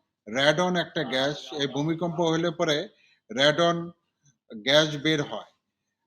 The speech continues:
মিথেন গ্যাস বের হয়। এটা পরিমাণ যদি অনেক বেশি পাওয়া যায় তাহলে করে এটাও ইন্ডিকেশন।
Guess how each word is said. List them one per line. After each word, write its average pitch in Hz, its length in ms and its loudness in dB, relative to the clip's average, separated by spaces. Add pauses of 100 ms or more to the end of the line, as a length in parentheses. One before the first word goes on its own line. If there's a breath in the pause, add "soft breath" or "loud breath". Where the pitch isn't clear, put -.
(140)
মিথেন 160 480 0
গ্যাস 156 280 2
বের 151 240 -2
হয়। 120 260 -4
এটা 151 120 -4
পরিমাণ 170 600 -2
যদি 175 380 -2
অনেক 160 320 -4 (560)
বেশি 143 240 -4
পাওয়া 175 260 0
যায় 147 220 -4
তাহলে 151 260 -4
করে 156 380 -4
এটাও 160 260 -2
ইন্ডিকেশন। 143 600 -8